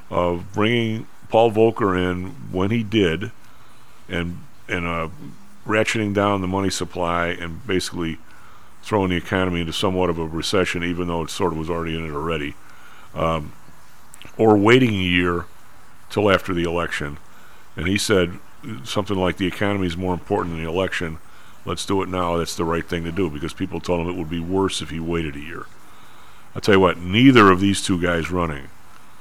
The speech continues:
as much as you might not like Jimmy Carter, would make that same decision. I don't think. And we're seeing it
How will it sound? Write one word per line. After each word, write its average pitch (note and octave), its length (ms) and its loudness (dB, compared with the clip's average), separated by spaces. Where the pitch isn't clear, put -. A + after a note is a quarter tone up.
as - 80 -12
much G2 160 0
as G2+ 120 2
you F#2+ 80 4
might F#2+ 200 6
not G2 220 2
like F#2 220 4
Jimmy F2+ 220 0
Carter, D#2+ 420 2
would D#2 160 -4
make F2+ 180 2
that F2+ 160 0
same E2 240 -2
decision. C#2+ 400 -6
I F2 100 0
don't E2 160 -4
think. - 160 -6
And E2 160 -4
we're E2+ 100 0
seeing F#2 300 4
it F2+ 140 0